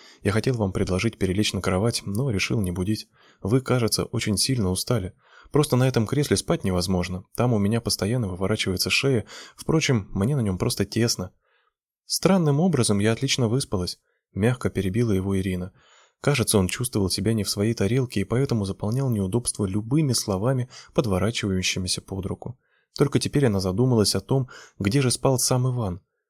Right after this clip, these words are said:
Он сменил рубаху на куда более соответствующую погоде футболку и шорты и выглядел теперь значительно моложе,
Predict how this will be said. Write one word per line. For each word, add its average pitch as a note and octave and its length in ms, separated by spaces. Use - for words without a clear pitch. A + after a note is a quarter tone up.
Он D3 140
сменил B2 340
рубаху G#2+ 400
на F#2 100
куда A#2+ 200
более A2+ 280
соответствующую G2+ 840
погоде G2+ 300
футболку G2 560
и F2+ 40
шорты C#3+ 460
и B2+ 100
выглядел A#2 400
теперь - 280
значительно B2+ 500
моложе, A2+ 500